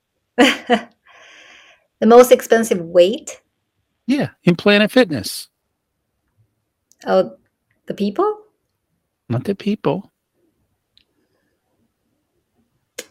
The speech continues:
Speaker 2: You give up?
Speaker 1: Sure. Yeah, I give up.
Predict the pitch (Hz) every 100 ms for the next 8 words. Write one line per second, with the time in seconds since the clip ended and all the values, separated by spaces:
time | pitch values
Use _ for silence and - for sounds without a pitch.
0 | _ _ _ _ _ _ _ _ _ _
1 | _ _ - 139 143 147 170 202 - -
2 | 190 180 196 190 196 196 190 175 180